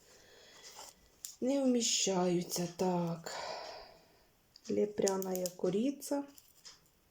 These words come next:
Листочок уже хоче портитися. Тут хто у нас?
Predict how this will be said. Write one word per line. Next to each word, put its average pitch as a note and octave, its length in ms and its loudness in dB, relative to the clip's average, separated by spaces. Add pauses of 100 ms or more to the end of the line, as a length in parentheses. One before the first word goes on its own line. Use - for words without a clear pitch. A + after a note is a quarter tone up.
(200)
Листочок A3 760 0
уже G#3+ 180 4
хоче G#3+ 400 4
портитися. G#3+ 1080 4 (1700)
Тут F#3 240 -4
хто - 320 4
у B3+ 120 4
нас? C#4 340 -4